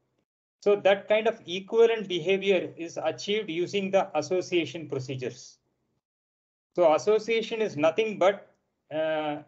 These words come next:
a user, a control plane selecting a user plane for future, uh, use of the user plane, uh, resources. So it is kind of like, uh, there are, like, dozens of user plane functions out there or hundreds of user plane functions.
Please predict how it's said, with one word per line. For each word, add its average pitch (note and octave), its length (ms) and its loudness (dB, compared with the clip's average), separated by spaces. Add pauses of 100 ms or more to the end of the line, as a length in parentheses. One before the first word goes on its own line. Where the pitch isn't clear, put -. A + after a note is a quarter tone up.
a D3 60 -6
user, E3+ 680 -2
a D3+ 80 -6
control E3+ 420 2
plane G3+ 400 -2 (140)
selecting G3 540 -2
a - 20 0
user E3+ 380 2
plane C3+ 260 -4 (880)
for E3 180 6
future, F#3 600 0
uh, C#3+ 260 -8
use E3+ 260 -6
of F3 220 0
the F#3 100 -2
user D3+ 360 -2
plane, D3+ 600 -6
uh, C3+ 120 -6
resources. C3 580 -6 (880)
So G3 100 6
it F#3 140 4
is F#3+ 100 0
kind G3+ 300 2
of G#3+ 240 2 (180)
like, E3+ 400 -6
uh, D3+ 300 2 (400)
there F#3 280 4
are, G#3+ 160 6
like, G3 320 0 (240)
dozens G3 400 2
of E3+ 160 0
user F3+ 240 0
plane F3+ 300 -4
functions D#3+ 400 -6
out D3+ 180 0
there C3+ 220 0
or D3 120 2
hundreds D3+ 500 -4
of D3+ 120 0
user D#3 260 -6
plane D#3 280 -2
functions. C3+ 520 -10